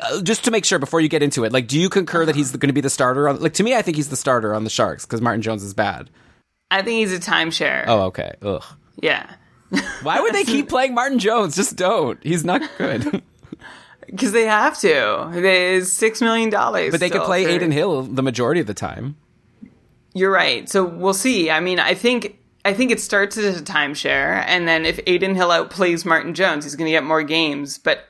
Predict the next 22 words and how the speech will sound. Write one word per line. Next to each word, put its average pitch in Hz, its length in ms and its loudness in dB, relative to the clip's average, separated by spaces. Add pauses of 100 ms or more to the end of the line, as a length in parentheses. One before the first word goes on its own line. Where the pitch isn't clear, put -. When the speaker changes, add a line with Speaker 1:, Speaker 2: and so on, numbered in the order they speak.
Speaker 2:
I 170 120 2
don't 185 240 0
know 180 260 2
that 175 220 -2
he's 160 300 -8
going 226 420 0
to - 160 -4
necessarily 151 600 -2
outplay 139 680 -2 (360)
Martin 151 400 0
Jones, 139 460 0
Speaker 1:
Oh, 139 40 0
Speaker 2:
although, 151 300 0
Speaker 1:
wow. - 80 -16 (160)
Speaker 2:
again, 156 260 -2
Speaker 1:
That's 147 200 2
a 156 40 2
Speaker 2:
it, 117 60 -4
Speaker 1:
big 127 140 2
Speaker 2:
it's 208 100 0
not 240 180 2
Speaker 1:
diss. - 140 -8